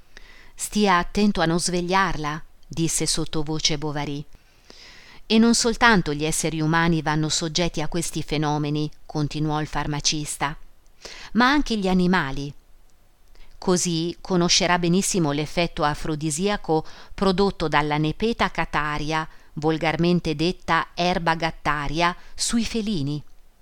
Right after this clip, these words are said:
E d'altra parte, per citare un esempio che garantisco autentico, Bridoux,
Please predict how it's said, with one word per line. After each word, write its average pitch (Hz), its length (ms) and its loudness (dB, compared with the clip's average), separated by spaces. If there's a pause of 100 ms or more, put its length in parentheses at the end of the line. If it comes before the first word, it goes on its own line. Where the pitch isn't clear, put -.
(380)
E - 100 2
d'altra 214 320 6
parte, 170 480 0
per 156 200 -2
citare 160 500 2
un 151 140 0
esempio 165 460 2
che 156 140 -4
garantisco 147 600 0
autentico, 160 920 -2 (320)
Bridoux, 185 640 0